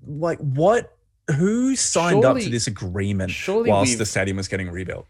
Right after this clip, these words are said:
Speaker 2: Surely we've spoken about this in the past, have we not, as Tars
Speaker 1: But
Speaker 2: fans?
Speaker 1: not, not to, well, yes, we have. We definitely have, but I'm amazed that we have three of our home games at the S C G.
Speaker 2: Contractually,
Speaker 1: Like,
Speaker 2: we
Speaker 1: one
Speaker 2: have to.
Speaker 1: or two?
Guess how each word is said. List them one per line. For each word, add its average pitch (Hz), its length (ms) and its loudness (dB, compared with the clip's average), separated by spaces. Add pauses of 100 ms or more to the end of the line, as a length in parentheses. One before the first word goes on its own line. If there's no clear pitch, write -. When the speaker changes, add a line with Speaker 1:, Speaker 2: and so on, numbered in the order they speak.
(120)
Speaker 2:
Surely 185 320 -4
we've 147 140 -2
spoken 110 420 -4
about 98 200 -4
this - 120 -14
in 101 60 -14
the 92 60 -14
past, 85 340 -12
have 101 120 -6
we 107 100 -10
not, 131 380 -10
as 107 220 -8
Tars 107 340 -2
Speaker 1:
But 151 140 6
Speaker 2:
fans? 151 260 0
Speaker 1:
not, 160 360 2
not 156 420 0
to, 143 380 -2
well, 127 160 2
yes, 107 260 -4
we 117 60 -2
have. 104 280 -2 (120)
We 117 120 0
definitely 123 600 -2
have, 101 320 0
but 104 240 2
I'm 135 260 2
amazed 107 680 -2
that - 80 -2
we 104 100 -6
have 101 200 -4
three 107 840 -2
of 95 160 -2
our 92 180 -2
home 95 320 -8
games 90 400 -10
at 78 120 -14
the 90 140 -10
S 87 140 -10
C - 160 -10
G. - 340 -14 (240)
Speaker 2:
Contractually, 143 580 0
Speaker 1:
Like, 139 100 0
Speaker 2:
we 147 60 6
Speaker 1:
one 170 240 4
Speaker 2:
have 196 100 -8
to. 113 240 -6
Speaker 1:
or 120 100 -6
two? 135 400 -10